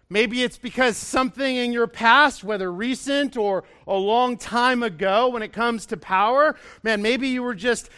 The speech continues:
in such a chaotic environment where there was zero control and so many bad things were happening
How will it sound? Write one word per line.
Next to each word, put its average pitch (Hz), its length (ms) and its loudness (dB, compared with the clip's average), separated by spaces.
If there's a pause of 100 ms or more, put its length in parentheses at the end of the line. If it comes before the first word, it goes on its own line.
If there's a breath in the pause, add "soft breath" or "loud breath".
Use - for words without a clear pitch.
in 214 120 -2
such - 380 -2 (160 soft breath)
a 214 100 2
chaotic 240 600 2
environment 254 640 2
where 220 140 -2
there 226 120 2
was 208 140 -6
zero 254 320 -2
control 247 560 0
and 214 100 -2
so 285 240 2
many 269 200 -2
bad 247 340 4
things 262 260 -2
were 226 120 0
happening 220 640 -2